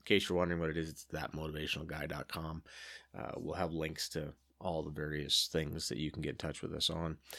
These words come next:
Uh, as well, I'm, I'm likely gonna talk to you about my hobbies and passions. Um, I've been formulating this show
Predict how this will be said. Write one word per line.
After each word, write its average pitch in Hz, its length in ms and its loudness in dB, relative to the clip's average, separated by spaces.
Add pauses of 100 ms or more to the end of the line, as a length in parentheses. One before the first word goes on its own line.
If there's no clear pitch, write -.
(420)
Uh, 98 180 6
as 110 220 6
well, 151 320 12
I'm, 160 240 8
I'm 151 180 8
likely 190 400 8
gonna 160 240 4
talk 160 380 2
to 160 120 4
you 139 360 10 (800)
about 123 400 8 (400)
my 120 220 4
hobbies 135 360 10
and 127 100 6
passions. 110 720 6 (120)
Um, 87 520 -2 (1900)
I've 151 200 6
been 240 140 12
formulating 135 800 10
this 117 140 8
show 104 640 8